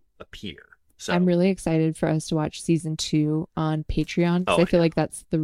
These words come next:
Speaker 2: real
Speaker 1: Oh,
Speaker 2: shit.
Speaker 1: yeah, that's when it's firing on all
Speaker 2: Like, one
Speaker 1: cylinders.
Speaker 2: is fun, but two and three.
Speaker 1: Oh.
Speaker 2: Whew.
Speaker 1: It, well, and four and five for me.
Speaker 2: That's
Speaker 1: I mean,
Speaker 2: true.
Speaker 1: I love it. The golden era is, like, two through six,
Speaker 2: Yeah.
Speaker 1: in my opinion. So I can't wait.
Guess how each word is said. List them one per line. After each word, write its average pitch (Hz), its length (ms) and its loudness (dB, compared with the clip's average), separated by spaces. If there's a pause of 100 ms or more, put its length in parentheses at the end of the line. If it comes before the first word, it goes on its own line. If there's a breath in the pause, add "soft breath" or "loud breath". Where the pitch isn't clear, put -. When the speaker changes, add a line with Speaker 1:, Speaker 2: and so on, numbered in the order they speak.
(140)
Speaker 2:
real 156 680 2 (100)
Speaker 1:
Oh, 85 120 0
Speaker 2:
shit. - 320 4
Speaker 1:
yeah, 80 180 -6
that's 76 160 -14
when 95 100 -2
it's 87 120 -6
firing 85 360 0
on 80 60 -6
all 78 60 -4
Speaker 2:
Like, 202 160 8
one 185 240 6
Speaker 1:
cylinders. 233 160 0
Speaker 2:
is - 80 -10
fun, 156 420 0
but 156 380 2 (680)
two - 200 0
and 180 160 2
three. 147 360 2 (240)
Speaker 1:
Oh. - 140 -2 (440)
Speaker 2:
Whew. 453 200 8
Speaker 1:
It, - 140 -2 (160)
well, 196 180 2 (100)
and 107 240 2
four 117 300 4
and 117 100 0
five 117 300 6
for 95 140 -8
me. 92 200 0
Speaker 2:
That's 175 140 0
Speaker 1:
I 87 40 -2
mean, 85 40 0
Speaker 2:
true. 110 80 4
Speaker 1:
I 117 40 6
love 87 220 2
it. 82 80 -12
The 104 80 -10
golden 135 360 4
era 95 320 2
is, 90 320 -10
like, 78 200 -10
two 104 320 -4
through 80 380 -12
six, - 720 -8
Speaker 2:
Yeah. 160 140 2
Speaker 1:
in - 40 -8
my 73 80 -10
opinion. 62 380 -18
So 71 260 -12 (120)
I 80 60 -12
can't - 200 -8
wait. 147 200 -2